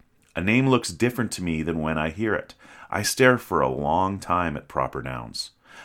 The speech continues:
I try to guess the etymology of some words. All of this I have to dis-, I have to suspend while listening to it.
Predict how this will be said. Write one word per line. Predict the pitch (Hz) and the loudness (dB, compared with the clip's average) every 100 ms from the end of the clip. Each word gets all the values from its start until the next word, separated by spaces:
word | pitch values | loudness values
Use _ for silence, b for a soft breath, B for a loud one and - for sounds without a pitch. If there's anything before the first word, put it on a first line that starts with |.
| B | B
I | 82 | -4
try | - 98 | 4 4
to | 82 | 4
guess | 80 78 - | 2 0 -2
the | 87 76 | -6 -2
etymology | 78 71 82 90 98 107 110 | -2 0 2 2 0 -2 -2
of | - | -2
some | 107 104 | -2 0
words. | 104 107 113 - - B B B - | 0 -2 -2 -6 -12 B B B 4
All | 98 127 | 6 6
of | 123 | 6
this | 104 104 - - | 4 2 0 -2
I | 82 | -2
have | 78 90 85 | 0 0 0
to | - | -4
dis-, | 85 82 - - | -6 -4 -6 -6
I | - 87 | -6 0
have | 90 85 | 2 0
to | 80 | -2
suspend | - 80 - - 98 76 67 | -6 -4 -4 0 2 2 -2
while | - 73 76 | -4 0 0
listening | 71 92 113 - 73 64 - | 2 0 0 -2 -6 -8 -10
to | - - | -10 -8
it. | - | -12